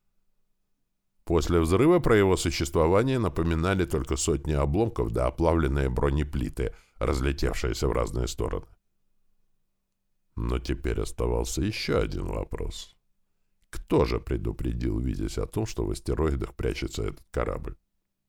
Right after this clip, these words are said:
«Давай, вылезай из камней», — обратился Артем к этому партизану в открытом эфире по всем диапазонам. «Мы же знаем, что ты там!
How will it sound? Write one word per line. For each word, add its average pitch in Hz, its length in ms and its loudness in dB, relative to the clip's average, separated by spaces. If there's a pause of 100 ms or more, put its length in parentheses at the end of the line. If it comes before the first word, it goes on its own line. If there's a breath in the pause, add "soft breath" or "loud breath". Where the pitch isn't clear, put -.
(600)
«Давай, 98 500 8
вылезай 95 520 6
из 95 100 2
камней», — 78 560 2 (120)
обратился 58 680 -2
Артем 57 300 -2
к - 60 -6
этому 60 360 -2
партизану 62 720 2
в 58 60 -2
открытом - 580 -4
эфире 62 320 -2
по 60 160 -4
всем 58 280 -2
диапазонам. 57 680 -4 (500)
«Мы 135 140 4
же 147 140 6
знаем, 147 280 6
что 90 220 2
ты 71 160 0
там! 58 300 -4